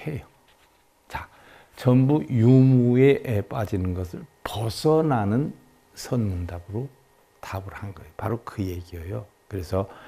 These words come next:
일체 법공이든 불가득공이든 무성공이든 자성공이든 무성자성공이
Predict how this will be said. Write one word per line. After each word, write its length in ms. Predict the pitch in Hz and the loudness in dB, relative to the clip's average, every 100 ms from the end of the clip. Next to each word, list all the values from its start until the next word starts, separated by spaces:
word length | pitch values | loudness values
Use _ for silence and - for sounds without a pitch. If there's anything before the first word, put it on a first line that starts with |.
| - - - - - | -18 -16 -18 -4 8
일체 460 | 131 143 131 139 | 12 12 12 8
법공이든 840 | 117 110 - 104 98 90 117 143 - | 10 8 6 2 2 2 2 0 -4
불가득공이든 960 | 98 98 95 87 - 92 87 110 113 | -2 2 2 0 -2 -2 -2 -2 -4
무성공이든 680 | 95 - 95 87 90 95 101 | -2 -2 0 0 -2 -4 -8
자성공이든 760 | - 87 90 87 87 90 113 | -4 -2 -2 -2 -2 -4 -4
무성자성공이 960 | 104 95 107 - 85 85 92 85 85 92 | -4 -2 -4 -4 -6 -4 -2 -2 -4 -8